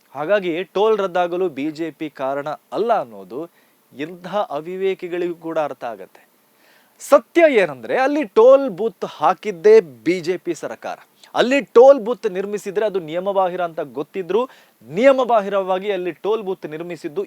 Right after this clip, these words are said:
ಇವರದೇ ನಾಯಕರಾದ ಗಡ್ಕರಿಯವರ ಹೆದ್ದಾರಿ ಇಲಾಖೆ. ಹಾಗಾಗಿ ಅಲ್ಲಿ ನಿಯಮಬಾಹಿರ ಟೋಲ್ ನಿರ್ಮಾಣಕ್ಕೆ ಬಿ ಜೆ ಪಿ ಕಾರಣವೇ ಹೊರತು ಅದು ರದ್ದಾಗಲು ಬಿ ಜೆ ಪಿ ಕಾರಣ ಅಲ್ಲ.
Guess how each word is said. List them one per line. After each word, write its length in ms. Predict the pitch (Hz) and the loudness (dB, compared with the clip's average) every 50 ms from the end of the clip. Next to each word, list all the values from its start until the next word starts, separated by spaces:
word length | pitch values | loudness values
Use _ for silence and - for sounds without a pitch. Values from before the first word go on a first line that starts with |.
| - - | -10 -10
ಇವರದೇ 460 | 156 151 156 196 196 190 165 156 254 | -10 -6 -4 -2 0 2 4 4 4
ನಾಯಕರಾದ 600 | 233 208 190 170 156 143 - 131 123 123 127 123 156 190 | 4 2 0 0 0 -2 -6 -8 -8 -8 -6 -4 -6 -6
ಗಡ್ಕರಿಯವರ 680 | 165 147 139 135 _ - 165 151 143 131 120 123 156 | -6 -8 -14 -14 _ -12 -10 -10 -8 -8 -8 -8 -8
ಹೆದ್ದಾರಿ 480 | 170 131 117 113 110 113 110 107 - | -10 -12 -14 -12 -10 -10 -8 -8 -10
ಇಲಾಖೆ. 340 | 190 139 98 78 80 _ _ _ _ _ _ _ _ _ _ _ _ _ _ _ _ _ - 127 | -10 -10 -12 -12 -14 _ _ _ _ _ _ _ _ _ _ _ _ _ _ _ _ _ -6 -4
ಹಾಗಾಗಿ 480 | 143 180 202 220 220 220 240 247 - _ _ _ _ _ _ _ _ _ _ - | -2 0 0 0 0 -2 -6 -8 -8 _ _ _ _ _ _ _ _ _ _ -2
ಅಲ್ಲಿ 200 | 165 208 247 254 | 0 0 0 0
ನಿಯಮಬಾಹಿರ 640 | 233 196 202 220 226 233 220 240 233 220 220 226 214 | -2 -2 -2 -2 -2 2 4 6 6 6 4 2 0
ಟೋಲ್ 440 | 196 - _ - 185 196 208 208 196 | 0 -2 _ -2 0 0 0 0 -2
ನಿರ್ಮಾಣಕ್ಕೆ 640 | 190 190 185 185 190 185 185 180 151 - 190 185 | -6 -6 -6 -4 -4 -4 -4 -6 -6 -4 -4 -4
ಬಿ 240 | 170 131 139 147 160 | -2 -4 -4 -8 -8
ಜೆ 220 | 151 135 170 180 170 | -6 -6 -6 -6 -6
ಪಿ 200 | - 190 185 170 | -6 -8 -8 -6
ಕಾರಣವೇ 460 | - 170 160 160 165 165 156 156 151 | -4 -4 -4 -4 -4 -6 -8 -8 -8
ಹೊರತು 280 | 156 156 151 139 165 | -8 -8 -8 -8 -8
ಅದು 140 | 156 143 143 | -8 -8 -6
ರದ್ದಾಗಲು 480 | 135 135 127 127 147 147 139 143 143 135 | -8 -8 -6 -6 -6 -6 -6 -6 -8 -8
ಬಿ 140 | 131 131 120 | -10 -10 -12
ಜೆ 140 | 120 123 | -12 -14
ಪಿ 140 | 117 - 123 | -14 -14 -16
ಕಾರಣ 320 | - - 110 104 104 113 135 | -14 -12 -12 -12 -10 -10 -10
ಅಲ್ಲ. 340 | 123 98 90 90 82 - | -10 -10 -10 -12 -16 -20